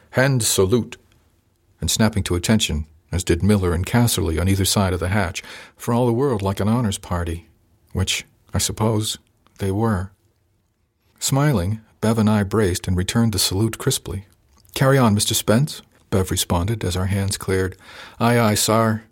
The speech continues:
Mister Spence replied. "And thank you, sir." Bev led the way out of the lock and onto the orbital,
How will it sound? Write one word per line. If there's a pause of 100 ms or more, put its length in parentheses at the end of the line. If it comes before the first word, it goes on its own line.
(280)
Mister
Spence
replied. (560)
"And
thank
you,
sir." (2000)
Bev
led
the
way
out
of
the
lock
and
onto
the
orbital,